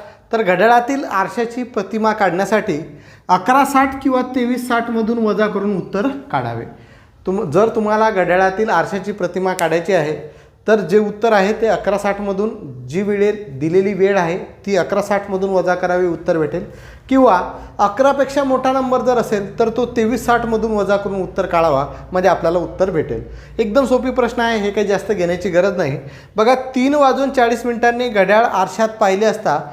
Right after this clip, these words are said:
आरशाच्या प्रतिमेत किती वाजलेले दिसतील असं आपल्याला विचारलेलं आहे. आता बघा, अकरा साठ घ्यायचे की तेवीस साठ घ्यायचे,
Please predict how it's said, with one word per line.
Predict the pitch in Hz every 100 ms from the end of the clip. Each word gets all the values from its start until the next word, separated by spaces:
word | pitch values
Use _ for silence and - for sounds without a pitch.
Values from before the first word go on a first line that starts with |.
| - - -
आरशाच्या | 165 - 262 254 277
प्रतिमेत | 269 - 233 247 254 254
किती | 254 285
वाजलेले | 262 214 247 214
दिसतील | 226 - 196 190 208
असं | 190
आपल्याला | 214 208 208
विचारलेलं | 196 190 196 196 190
आहे. | 175 214 - - - -
आता | 208 247
बघा, | 254 262
अकरा | 240 208 247 254
साठ | 269
घ्यायचे | 247 240 240 269
की | 262
तेवीस | 277 269 262 254
साठ | 254 220
घ्यायचे, | 185 175 185